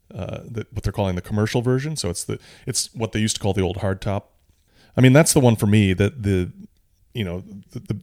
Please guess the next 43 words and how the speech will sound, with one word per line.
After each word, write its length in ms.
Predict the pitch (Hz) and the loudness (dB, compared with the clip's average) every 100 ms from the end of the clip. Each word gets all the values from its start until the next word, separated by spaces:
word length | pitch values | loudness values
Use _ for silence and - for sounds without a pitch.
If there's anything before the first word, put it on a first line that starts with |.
| 127 | -2
the 40 | - | 2
absolute 360 | 139 123 127 117 | 2 2 2 2
most 380 | 101 - - | 2 0 -2
stripped 300 | - - 104 | -4 -2 -2
down 200 | 98 85 | -2 -4
version. 320 | 82 87 82 87 | -4 -6 -6 -6
And, 180 | 92 - | -6 -2
and 160 | 113 | 0
they, 100 | 120 | 0
they 180 | 117 120 | 0 -2
do 280 | 110 - 131 | -2 0 2
all 100 | 113 | 2
these 120 | 107 | 2
different 240 | - - 95 | 0 -4 -2
packs 360 | - 107 107 | -2 -2 -2
with 80 | 110 | -2
them. 120 | 101 98 | 0 0
They 80 | |
have 100 | 95 | 0
an 60 | 92 | 0
Explorer 420 | 87 - 127 107 | -4 -2 0 0
pack, 320 | - 107 101 | -2 -4 -4
they 60 | - | -6
have 60 | 87 | -8
an 60 | |
Adventure 340 | 85 101 110 101 | -6 -4 -4 -6
pack, 240 | 107 98 | -6 -6
they 60 | 92 | -6
have 60 | |
a 40 | 87 | -8
Country 280 | 110 - 104 | -8 -8 -6
pack. 260 | 101 95 | -6 -6
They 80 | 95 | -8
come 180 | - 98 | -6 -4
with 140 | 92 - - _ _ - | -6 -12 -20 _ _ -2
all 160 | 147 | 0
of 40 | 123 | 2
these 120 | 113 | 2
different 240 | 107 101 | 0 -4
features, 240 | 110 98 90 | -4 -6 -4
roof 260 | 98 101 | -4 -2
racks, 300 | 107 95 - | -2 -4 -4
ladders, 500 | 95 95 98 92 90 | -4 -2 -2 -4 -6